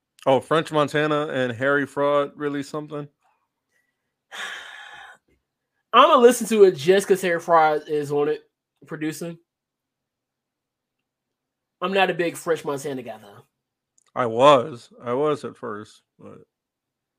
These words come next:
Speaker 2: <sighs> I, I never really understood the hype on him, but, uh, who was it? Uh, Giveon dropped an album.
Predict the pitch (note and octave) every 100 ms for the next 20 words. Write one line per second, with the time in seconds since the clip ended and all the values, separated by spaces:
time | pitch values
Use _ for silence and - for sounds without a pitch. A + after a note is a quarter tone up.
0 | _ _ _ _ _ _ _ _ _ _
1 | _ _ _ _ _ _ - - - -
2 | - - G3+ G3 F#3+ F#3+ F3+ E3+ D#3+ D#3
3 | D3+ D3 C#3 C#3 D#3 C3+ C3 C#3 C#3 B2+
4 | - C3+ C#3 C3+ B2 _ _ _ _ D#3
5 | D3+ D3 C#3+ C#3 C3+ C3 C3 _ _ _
6 | _ _ _ - C#4 B3 - F3 E3 F#3
7 | F#3 F3+ E3+ E3+ F#3 D4 E4+ C4 G#3 F3
8 | F3+ D#3+ D#3 C3 A2+